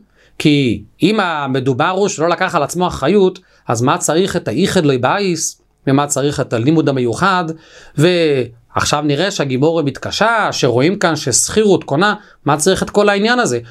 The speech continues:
הוא לא לקח על עצמו אחריות, אז מותר, כמו שאמרנו בשיעור הקודם. לכן תייסס לומדים בדרך אחרת.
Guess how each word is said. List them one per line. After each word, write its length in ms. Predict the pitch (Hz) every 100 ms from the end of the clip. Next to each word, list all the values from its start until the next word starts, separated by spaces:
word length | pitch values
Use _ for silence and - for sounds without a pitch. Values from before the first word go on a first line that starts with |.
| -
הוא 140 | 233
לא 80 | 254
לקח 300 | 247 233 214
על 80 | 214
עצמו 280 | 190 208 202
אחריות, 460 | - 202 131 135
אז 80 | 165
מותר, 300 | 196 208 277 269
כמו 160 | 175
שאמרנו 340 | 180 208 233 190
בשיעור 260 | 156 190
הקודם. 300 | 202 208 180 190 _ _ _ _ - -
לכן 420 | 170 151 208 220 214
תייסס 340 | 226 214 208
לומדים 300 | 175 170 185
בדרך 360 | 156 151 151 143
אחרת. 400 | 120 104 95